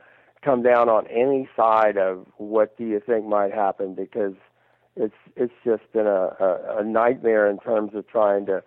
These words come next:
uh, you know, make this, uh, somewhat clear for people, because so, such a big part of the equation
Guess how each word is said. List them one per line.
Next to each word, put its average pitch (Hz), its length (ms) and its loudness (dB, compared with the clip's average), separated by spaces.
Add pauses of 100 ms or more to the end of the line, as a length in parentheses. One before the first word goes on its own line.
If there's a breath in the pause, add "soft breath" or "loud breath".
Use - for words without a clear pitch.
(380 soft breath)
uh, 95 320 -6 (180)
you 107 80 -6
know, 104 160 0
make 110 360 0
this, 104 200 0 (420)
uh, 98 280 -2 (100)
somewhat 113 440 0
clear 113 420 0
for 101 180 -6
people, 98 460 -8
because 101 460 -4 (760 soft breath)
so, 123 440 4 (400 soft breath)
such 147 220 -2
a - 220 -8
big 131 260 0
part 120 460 4
of 110 260 2 (380 soft breath)
the 113 220 -4 (120)
equation 113 800 0